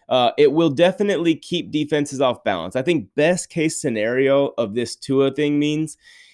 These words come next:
that he kind of has that Colin Kaepernick when he replaced Alex Smith over the final end of that season for the forty-niners,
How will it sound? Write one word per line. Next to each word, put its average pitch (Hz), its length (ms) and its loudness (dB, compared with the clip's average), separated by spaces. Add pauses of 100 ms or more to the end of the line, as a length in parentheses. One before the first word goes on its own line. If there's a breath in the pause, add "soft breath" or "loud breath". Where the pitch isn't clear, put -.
(200 soft breath)
that 127 340 2 (300)
he 160 600 -2 (540)
kind 143 220 -2
of 127 80 -4
has 131 320 -2
that 123 340 -2 (680)
Colin 139 400 0
Kaepernick 135 540 -2
when 110 120 -6
he 131 140 -4
replaced 127 440 -4
Alex 107 300 0
Smith 127 380 -6 (100)
over 113 200 -4
the 110 80 -6
final 117 540 0 (280)
end 117 160 -4
of 104 60 -6
that 117 220 0
season 127 380 -6
for 120 100 -8
the 110 80 -6
forty-niners, 117 600 -2